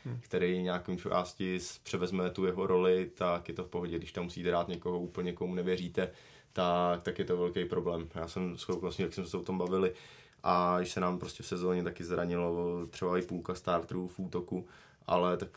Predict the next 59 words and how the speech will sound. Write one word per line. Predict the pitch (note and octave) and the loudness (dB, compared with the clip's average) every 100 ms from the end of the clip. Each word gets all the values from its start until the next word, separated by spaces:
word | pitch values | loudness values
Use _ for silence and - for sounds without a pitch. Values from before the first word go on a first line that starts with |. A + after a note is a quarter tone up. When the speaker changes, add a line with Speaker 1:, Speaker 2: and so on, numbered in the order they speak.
| - | -8
Speaker 2:
my | F2+ | -6
jsme | - F2+ | -4 -4
třeba, | - F#2 F2 | 2 4 6
já | F2+ | 6
už | F2 | 4
s | - | 0
tím | F#2+ | 0
mám | F2+ F#2 | 2 2
i | |
zkušenosti | - - G2 - F2+ - | -2 -8 -6 -4 -2 -4
s | E2+ | -4
svým | F#2 | -4
týmem, | F2 F2+ F2 | -2 -2 -2
tak | F#2 | -4
jsme | - F#2+ | -4 -2
tam | F#2 F#2 | 0 2
ale | F#2 | 2
měli | F#2 F#2 F2+ - - | 2 2 2 -2 -8
i | F#2 | -2
ty | G2 | 0
lidi, | F#2 | 0
kteří | F2+ F#2+ | 0 -2
to | F#2 | 0
dokázali | F#2+ F2+ F2+ F#2+ F#2 | 0 2 2 4 2
nahradit, | F#2 F#2 F#2 | 2 2 0
a | F2+ | -2
stejně | - F#2 F#2 | -2 0 0
můžeme | F#2 F2+ F2+ | 0 -2 -2
hrát | F#2 F#2 | 4 4
na | F#2 | 4
té | F2 | -2
Speaker 1:
Hmm. | F#2+ | -2
Speaker 2:
vysoké | A#2 F#2 E2 | -2 -4 -4
úrovni. | F2 F2 E2+ D#2+ | 0 2 2 -2
Pak | F2 E2+ | -4 -6
přesně | - - F#2 F2 | -6 -4 -2 -2
jsou | - F#2 F2 | -2 -4 -2
ty | F#2+ | 0
rozdíly, | F2+ F2 F2+ F2+ F2+ | 0 0 -2 -2 0
že | F#2 F2 | 2 2
některý | F2+ E2+ F#2 | 0 -4 -6
týmy | F2 F2+ F2+ | -4 -2 0
nemají | F2 E2+ | 0 -2
tak | F2 | -4
početný | - F2 F2 F2+ | -8 -8 -4 -2
ten | F2 F2+ | -2 0
kádr, | F2+ F2 F2+ F#2 - - - - | 4 4 4 2 -2 -16 -20 -4
zraní | F2+ F2 F2 | 0 0 0
se | F#2 | 0
jim | F2+ | 0
dva, | F2 | 0
tři | F2 - F2+ F2 F2 E2+ E2+ | -2 -2 -2 0 -2 -4 -2
ty | F2+ | -2
nejdůležitější | F2 F2 F2 F2 F2 F2+ | 0 -2 -4 -4 -6 -2
hráči | F2+ E2 E2+ F2+ F2 | 0 0 0 -2 -2
a | D2 | -2
samozřejmě | - F2 E2+ F2 E2+ | -4 -4 -2 -2 -2
ta | - | -2
sezóna | F2+ E2+ F2 F2 F2 | -2 0 2 2 2